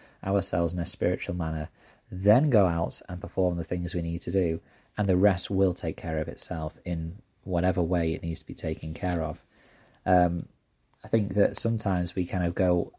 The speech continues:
either to one of two extremes where we don't focus enough on the material things and we just focus spiritual on, on all things spiritual, which is, you know, a fantastic thing to do, but we are taught there are a time and a season for, for all things.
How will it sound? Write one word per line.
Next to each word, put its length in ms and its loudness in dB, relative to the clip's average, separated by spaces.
either 300 -2
to 240 -2
one 320 -2
of 120 -6
two 180 -4
extremes 520 0
where 120 -2
we 80 -4
don't 220 0
focus 360 -2
enough 360 2
on 120 -8
the 80 -6
material 400 -2
things 300 -6
and 40 -2
we 80 0
just 220 -14
focus 320 -2
spiritual 500 -4
on, 180 0
on 140 0
all 200 8
things 280 -6
spiritual, 440 -2
which 200 0
is, 160 0
you 120 -4
know, 200 0
a 60 -12
fantastic 600 -2
thing 180 -2
to 80 -6
do, 300 2
but 300 -4
we 240 -2
are 100 0
taught 260 -2
there 100 0
are 40 2
a 60 0
time 300 -4
and 100 -2
a 20 -2
season 460 -4
for, 240 -2
for 160 -10
all 200 6
things. 460 -10